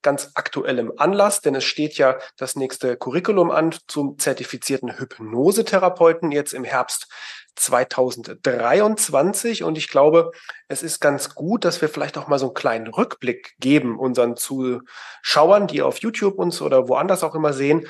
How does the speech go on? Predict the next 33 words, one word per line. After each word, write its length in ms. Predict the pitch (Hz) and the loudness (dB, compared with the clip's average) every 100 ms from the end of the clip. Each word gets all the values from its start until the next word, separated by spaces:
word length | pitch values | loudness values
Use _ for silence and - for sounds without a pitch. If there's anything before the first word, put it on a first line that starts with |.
| - - | -12 -6
und 140 | 160 | -2
natürlich 340 | 151 151 143 | -2 -2 -4
unseren 260 | 143 131 120 | -4 -4 -4
Zuhörern 540 | - 123 120 151 156 | -6 -4 2 4 4
auch 180 | 131 135 | 2 -2
im 160 | 135 175 | -4 -4
Podcast 640 | 170 - 123 123 - - | -2 0 0 0 -2 -6
<clears throat> 840 | - 170 175 127 - _ _ _ - | 0 4 4 2 -8 _ _ _ 0
mal 140 | 123 | 2
einfach 200 | 147 160 | 2 0
so 120 | - | -4
einen 60 | 139 | -4
kleinen 260 | - 131 127 | 2 2 2
Rückblick 340 | 151 156 147 | -2 -6 -4
geben. 220 | 139 135 - - | -4 -4 -8 -14
Wie 220 | 123 123 | -10 0
waren 240 | 127 170 208 | 2 2 4
denn 160 | 139 | 4
eigentlich 640 | 131 123 120 120 120 - - - - - _ - | 4 2 -2 -6 -8 -8 -10 -18 -20 -20 _ -10
die 340 | 139 131 - _ _ | -6 -4 -6 _ _
drei 540 | 135 123 123 135 123 - _ _ _ _ _ - | 0 4 6 6 2 -6 _ _ _ _ _ 2
Wochenenden, 800 | 151 156 143 143 139 139 139 120 | 4 4 0 2 2 2 -4 -6
die 160 | 135 131 | -4 0
wir 120 | 131 | 2
gestaltet 560 | 131 - 131 135 131 - | 2 2 2 2 -2 0
haben 320 | 127 127 123 | 2 2 0
mit 260 | 143 - | 0 -2
knapp 280 | - 139 - | -4 -2 -2
dreißig 420 | - 127 131 123 | 0 0 0 -2
Teilnehmern, 640 | - 139 185 170 135 131 120 | 0 4 4 6 6 4 2
die 140 | 123 | -2
wir 80 | 123 | -2
dann 180 | 123 123 | 0 0